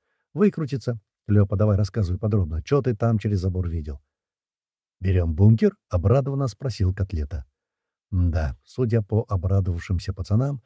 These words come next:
всем прям не терпелось повоевать, как дети, честное слово. Хотя, если честно, мне самому хотелось залезть в какую-нибудь жопу.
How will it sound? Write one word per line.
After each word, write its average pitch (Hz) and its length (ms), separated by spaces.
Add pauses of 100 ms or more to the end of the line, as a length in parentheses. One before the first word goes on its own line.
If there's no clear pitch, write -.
(340)
всем 170 240
прям 151 220
не 147 80
терпелось 127 480
повоевать, 113 640
как 120 200
дети, 85 340
честное 143 320
слово. 76 380 (440)
Хотя, 120 180
если 156 240
честно, 147 280
мне 120 120
самому 113 320
хотелось 98 460
залезть 98 440
в - 40
какую-нибудь 95 540
жопу. 95 380